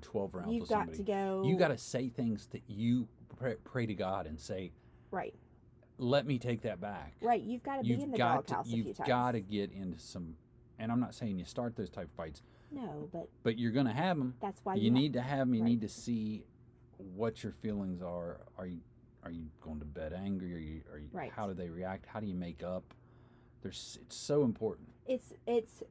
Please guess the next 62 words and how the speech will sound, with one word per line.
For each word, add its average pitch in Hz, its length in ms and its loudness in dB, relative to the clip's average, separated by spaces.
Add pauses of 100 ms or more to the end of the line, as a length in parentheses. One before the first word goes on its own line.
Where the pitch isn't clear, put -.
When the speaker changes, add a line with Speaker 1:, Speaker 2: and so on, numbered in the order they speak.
(200)
Speaker 2:
so 214 400 4 (180)
very 170 400 -2
important. 151 520 -8 (300)
I'm 247 140 2
not 330 220 -2
saying 240 320 2
that 202 80 0
if 190 100 -6
you 180 100 0
rush 180 220 0
into 185 200 -4
a 180 40 -4
relationship, 170 460 -4
it 147 80 -8
might 123 200 -6
not - 200 -10
work. - 200 -6
It, 247 140 -2
it 294 240 -2
might. 403 340 -4
I - 60 -4
mean, 226 160 0
I, 226 80 2
Speaker 1:
No, 269 120 6
Speaker 2:
I - 80 6
know 185 100 4
Speaker 1:
it - 40 2
Speaker 2:
there's - 160 4
Speaker 1:
might. - 60 2
Speaker 2:
relationships 247 340 2
Speaker 1:
Yeah, 85 80 2
Speaker 2:
that 247 80 4
are 233 60 4
like, 226 120 2
"What 247 80 4
are 262 40 2
you 196 60 2
Speaker 1:
sure. - 80 0
Speaker 2:
talking 220 240 0
about? 214 160 2
We've 220 140 0
knew 226 100 2
each 214 120 2
other 196 140 0
for 185 140 -4
three 208 200 4
months. 196 200 -4
We've 190 140 0
been 180 140 0
married 175 260 -2
for 180 80 -6
twenty-five 170 460 -4
years." 190 180 -4
That's 269 180 -2
amazing. 233 480 -2
That's 151 160 0
great, 254 200 2
but - 100 -4
that's 143 160 0
Speaker 1:
It 170 60 0
Speaker 2:
rare. - 240 2
Speaker 1:
is. - 100 -12